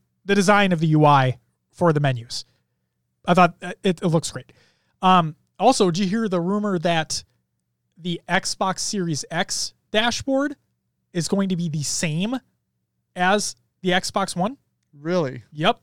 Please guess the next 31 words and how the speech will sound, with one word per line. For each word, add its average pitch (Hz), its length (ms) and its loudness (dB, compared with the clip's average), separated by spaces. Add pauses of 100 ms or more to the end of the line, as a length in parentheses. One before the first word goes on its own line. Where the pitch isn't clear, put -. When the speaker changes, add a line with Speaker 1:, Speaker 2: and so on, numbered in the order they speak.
(140)
Speaker 2:
Why? 175 520 -8
Speaker 1:
That's 202 340 0
why 214 180 2
they're 190 140 0
making 185 380 -4
iterative 175 480 -2
changes 185 640 -4 (340)
in 175 140 -2
these 160 220 -2
updates, 220 560 -4 (680)
is 175 200 -2
because 180 200 0
they're 165 120 0
dialing 180 480 2
it 160 100 0
in, 175 200 0
because 151 280 -2
that 170 300 2
is 165 100 -6
supposedly 185 640 -2
going 170 300 -2
to 151 80 -2
be 165 240 -4
the 143 100 -4
same 160 320 -2
U 147 220 2
I 131 340 2 (460)
as 156 300 0
the 151 100 -2
Series 135 360 -4
X. - 320 -12